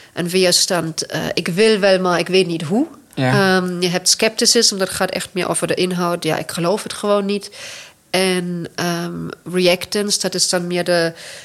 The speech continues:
Speaker 1: weerstand tegen beïnvloeding. Jij vertelt mij niet wat
Speaker 2: Ja,
Speaker 1: ik moet kopen
Speaker 2: ja,
Speaker 1: of jij
Speaker 2: ja.
Speaker 1: vertelt mij niet wat ik moet doen.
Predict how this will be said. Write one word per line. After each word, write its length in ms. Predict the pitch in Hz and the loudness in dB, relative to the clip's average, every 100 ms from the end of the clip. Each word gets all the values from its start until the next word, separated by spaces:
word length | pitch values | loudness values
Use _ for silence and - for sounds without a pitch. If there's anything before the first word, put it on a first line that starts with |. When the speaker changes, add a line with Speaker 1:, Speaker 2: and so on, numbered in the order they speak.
| - | -16
Speaker 1:
weerstand 640 | 175 185 185 175 - 175 | -4 0 2 2 0 -4
tegen 360 | 175 190 180 185 | -6 -6 -6 -6
beïnvloeding. 800 | 165 175 160 - - - - 165 | -6 -6 -6 -10 -10 -10 -10 -8
Jij 160 | 117 147 | -8 -8
vertelt 420 | - - 151 156 | -8 -6 -6 -6
mij 180 | 170 170 | -8 -8
niet 220 | 160 - | -8 -6
wat 140 | 139 | -2
Speaker 2:
Ja, 60 | 123 | 0
Speaker 1:
ik 60 | |
moet 140 | 156 151 | 0 -2
kopen 280 | 151 139 127 | 0 2 2
Speaker 2:
ja, 120 | 123 | 0
Speaker 1:
of 140 | - | -2
jij 80 | 131 | -2
Speaker 2:
ja. 60 | 123 | -2
Speaker 1:
vertelt 260 | - 165 | -2 -6
mij 100 | 170 | -6
niet 140 | 165 165 | -10 -10
wat 120 | 151 | -10
ik 80 | 156 | -8
moet 200 | 160 160 | -6 -4
doen. 240 | 208 262 | -4 -4